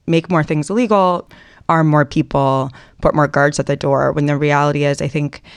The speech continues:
to your point, Emily, that, like, if the only way the attack is stopped is at the door because there's someone there with a gun,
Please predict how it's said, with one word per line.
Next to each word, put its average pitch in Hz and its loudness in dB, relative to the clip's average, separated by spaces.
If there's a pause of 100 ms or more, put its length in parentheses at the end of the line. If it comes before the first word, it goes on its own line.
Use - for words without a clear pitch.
(360)
to - -4
your 151 2
point, 254 2
Emily, 156 2
that, 151 0
like, 147 -4 (120)
if 156 -2 (280)
the 175 0
only 202 4
way 151 2
the 147 0
attack 147 -2
is 147 -4
stopped - -4
is 156 -2
at 156 -2
the 156 -2
door 151 0
because 156 -2
there's 143 -2
someone 139 0
there 139 -2
with 139 -4
a 143 -2
gun, 180 0